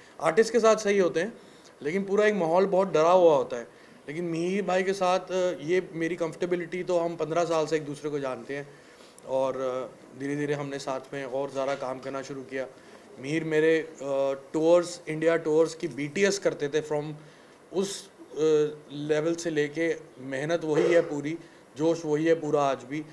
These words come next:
और आज ये mainstream videos कर रहे हैं, Bollywood के अंदर काफ़ी videos कर रहे हैं। तो इनकी ये तारीफ़ करना चाहूँगा मैं कि इनके set पे ऐसा होता है कि बस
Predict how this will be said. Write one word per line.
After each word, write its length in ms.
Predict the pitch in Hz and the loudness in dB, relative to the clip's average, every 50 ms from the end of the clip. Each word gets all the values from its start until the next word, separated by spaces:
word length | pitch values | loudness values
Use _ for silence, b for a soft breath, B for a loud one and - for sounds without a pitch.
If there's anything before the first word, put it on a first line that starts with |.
| B B B - 131 | B B B -8 -4
और 100 | 143 147 | -2 0
आज 200 | 147 151 147 156 | 0 0 0 -2
ये 80 | 160 | -4
mainstream 480 | 147 143 147 156 147 - - 170 165 156 | -4 -4 -6 -6 -6 -6 0 2 2 2
videos 340 | 139 131 143 151 143 147 - | 2 0 -2 -2 -4 -4 -4
कर 140 | 139 135 | -6 -4
रहे 120 | 135 139 139 | -4 -4 -4
हैं, 80 | 135 | -2
Bollywood 340 | 127 135 135 143 147 156 147 | -2 -2 -2 -2 -4 -6 -6
के 100 | - 156 | -6 -8
अंदर 160 | 147 147 139 | -6 -6 -8
काफ़ी 320 | 127 - 135 127 139 143 139 | -8 -10 -10 -10 -10 -10 -10
videos 340 | 135 127 131 135 131 131 - | -8 -8 -8 -8 -8 -8 -8
कर 120 | 135 120 | -10 -8
रहे 160 | 120 127 127 | -8 -8 -8
हैं। 80 | 127 123 B B B B B B B B - - | -10 -10 B B B B B B B B -8 -8
तो 140 | 160 151 - | -6 -6 -4
इनकी 260 | 180 190 180 180 220 | -6 -6 -6 -2 0
ये 100 | 214 202 | 0 2
तारीफ़ 320 | 202 190 185 202 202 196 | 4 2 2 2 2 0
करना 200 | - 196 190 190 | -2 -2 -2 0
चाहूँगा 300 | 175 175 165 165 165 165 | 0 2 0 2 2 0
मैं 180 | 165 175 180 175 | 0 0 -2 -4
कि 340 | 175 185 196 202 202 202 - - - - - - - - - - - - - - - - - - - - | -6 -8 -8 -8 -8 -10 -14 -20 -20 -20 -20 -20 -20 -20 -20 -20 -20 -20 -20 -20 -20 -20 -20 -16 -10 -6
इनके 320 | 170 190 190 190 220 233 226 | -6 -4 -4 0 2 2 2
set 360 | 226 - 196 190 190 - - 202 | 2 0 -2 -4 -4 -4 -2 0
पे 80 | 190 | 0
ऐसा 260 | 185 175 160 - 190 | 2 0 0 2 2
होता 220 | 185 160 - - 147 | 2 2 2 0 -2
है 80 | 156 | -2
कि 140 | 156 170 185 | -2 -4 -2
बस 340 | 160 160 165 160 - - | 0 0 0 0 -2 -6